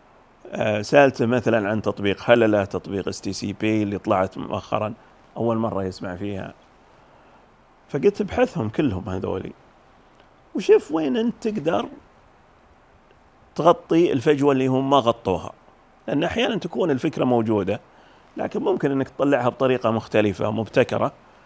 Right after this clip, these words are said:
وتقدر تنافس فيها. فهذه أول خطوة عادة لما تيجي في بال الواحد الفكرة،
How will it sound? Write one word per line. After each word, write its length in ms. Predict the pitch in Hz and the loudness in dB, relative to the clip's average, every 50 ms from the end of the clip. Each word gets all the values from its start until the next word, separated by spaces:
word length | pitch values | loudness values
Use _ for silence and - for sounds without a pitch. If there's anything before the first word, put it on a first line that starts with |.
| - _ _ _ _ _ _ _ - | -20 _ _ _ _ _ _ _ -8
وتقدر 480 | - 262 - - 214 202 135 143 123 | -8 -6 -2 -2 -2 2 4 4 2
تنافس 460 | 113 - 131 120 113 101 98 101 - - | 2 0 -2 -2 -2 -2 -4 -6 -10 -10
فيها. 280 | 123 117 - 95 - - _ _ _ _ _ _ _ _ _ _ _ _ _ _ _ _ _ _ _ _ _ _ _ _ _ _ _ _ _ _ _ _ _ _ _ _ _ | -10 -10 -10 -10 -12 -16 _ _ _ _ _ _ _ _ _ _ _ _ _ _ _ _ _ _ _ _ _ _ _ _ _ _ _ _ _ _ _ _ _ _ _ _ _
فهذه 400 | - 165 170 220 254 254 180 208 | 0 2 4 4 4 4 4 4
أول 380 | 185 196 175 170 170 160 160 165 | 4 4 6 4 4 4 4 4
خطوة 320 | - 196 - - 123 110 117 | 2 2 2 2 0 2 2
عادة 420 | 123 135 131 117 113 104 - 107 | 2 2 2 2 0 0 0 0
لما 280 | 104 104 107 107 104 104 | 0 0 2 2 0 2
تيجي 260 | - 139 127 131 120 | 2 0 0 2 0
في 100 | 117 123 | 0 2
بال 220 | 123 131 127 120 | 4 4 4 4
الواحد 360 | 117 120 127 117 110 120 101 | 4 2 2 2 0 -2 -4
الفكرة، 520 | 110 107 - - 143 - - 113 104 117 | -4 -2 0 0 0 2 2 2 2 2